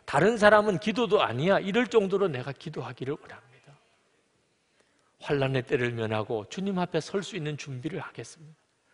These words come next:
아직까지 구원받지 못한 한 영혼이라도 주님께 돌아오기를 기도하겠습니다.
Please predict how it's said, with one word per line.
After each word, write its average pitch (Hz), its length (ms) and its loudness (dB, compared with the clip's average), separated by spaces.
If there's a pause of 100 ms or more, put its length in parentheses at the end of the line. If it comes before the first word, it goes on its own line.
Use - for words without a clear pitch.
(380)
아직까지 180 560 2
구원받지 180 540 0
못한 180 260 0
한 302 360 -4
영혼이라도 214 580 0
주님께 175 400 -6
돌아오기를 139 720 -2 (460)
기도하겠습니다. - 720 -16